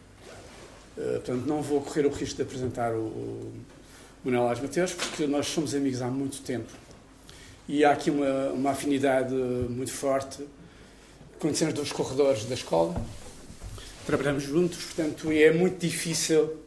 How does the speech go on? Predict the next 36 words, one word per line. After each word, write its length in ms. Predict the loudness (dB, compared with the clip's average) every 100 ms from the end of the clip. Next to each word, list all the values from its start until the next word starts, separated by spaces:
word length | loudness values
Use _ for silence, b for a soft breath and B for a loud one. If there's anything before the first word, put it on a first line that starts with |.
| -8
eh, 80 | -8
portanto, 800 | -6 -10 -10 -6 -4 -4 -6 -8 -10 -8 -8 -8
de, 120 | -8
de 120 | -6
uma 100 | -4
forma 280 | 0 0 2
muito 240 | 0 -2
declarada, 500 | 0 2 2 0 -2
explicar 380 | -2 -2 0 0
a 20 |
sua 220 | 0 2
obra, 260 | 2 2 -4 B B B
até 160 | 4 4
porque 180 | 4
a 20 | 2
dimensão 640 | 2 -2 -2 -2 -2 -2
dele 280 | 2 2 4
é, 300 | 0 -4 -6
é 40 |
muito 240 | -6 -6 -4
grande. 400 | -2 0 -2 -8 -14 B B B B B -12
Eu 80 | -4
poderei 280 | 6 6
dizer, 340 | 6 4 4 6
é, 320 | 6 2 -2
eu 300 | -4 -4 6
hoje 180 | 6 6
aprecio 420 | 0 0 0 0
muito 480 | 0 0 -2 -2 2
a 60 | 4
obra 220 | 2 0
toda 300 | 2 2 2
do, 140 | -2 -6
do 100 | -6
Manel, 560 | -4 2 4 4 0 -16 -20 B B B B B B B
eh, 60 | -6